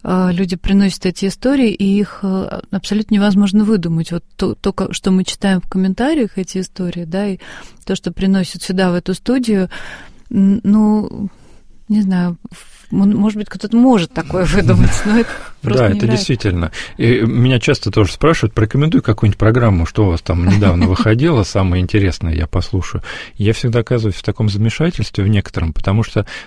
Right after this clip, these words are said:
Speaker 2: ну, во-первых, мне они кажутся, э, все интересными, а во-вторых, я не уверен, что они, м, покажутся интересными данному человеку. Какой вот подобрать правильно?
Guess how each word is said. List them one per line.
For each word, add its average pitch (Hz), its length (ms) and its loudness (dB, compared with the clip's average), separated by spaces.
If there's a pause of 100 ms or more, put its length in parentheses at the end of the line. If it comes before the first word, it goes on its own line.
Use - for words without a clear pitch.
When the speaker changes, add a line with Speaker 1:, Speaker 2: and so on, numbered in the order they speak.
Speaker 2:
ну, 110 160 2
во-первых, 107 500 2
мне 107 360 2
они 101 160 2
кажутся, 98 520 -2
э, 92 600 0
все 143 180 0
интересными, 98 840 0 (400)
а 82 340 -2
во-вторых, 101 680 0
я 104 180 2
не 113 140 4
уверен, 117 400 2
что 101 420 0 (180)
они, 110 260 0 (220)
м, 95 280 -6
покажутся 110 540 -2
интересными 95 560 0
данному 98 520 0
человеку. 92 480 -2
Какой - 300 -2
вот 110 160 0
подобрать 98 580 0
правильно? 80 500 0